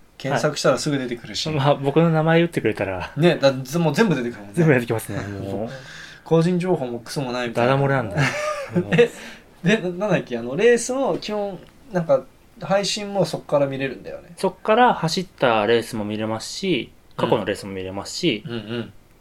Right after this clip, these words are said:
Speaker 2: まあ、これから走るやつ、いつ、どの日程で走るかっていうのも全部載ってるんで、
Speaker 1: うん。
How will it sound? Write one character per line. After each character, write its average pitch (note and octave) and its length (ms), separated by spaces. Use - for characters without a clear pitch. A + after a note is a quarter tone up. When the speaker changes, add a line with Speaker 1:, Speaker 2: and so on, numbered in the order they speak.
Speaker 2:
ま C3 180
あ、 G2 100
こ - 100
れ B2 60
か - 100
ら G#2+ 80
走 - 160
る A#2 60
や G#2+ 60
つ、 A2+ 320
い D3 100
つ、 C3 260
ど C#3+ 120
の B2+ 80
日 A#2 120
程 - 140
で A2+ 60
走 A#2 240
る A#2+ 40
か D3 80
っ - 40
て - 60
い - 20
う - 20
の G2+ 60
も F#2 60
全 A2+ 140
部 F#2+ 140
載 G2 80
っ - 20
て - 160
る G2+ 120
ん F#2 80
で、 F2 180
Speaker 1:
う C3 60
ん。 A2 120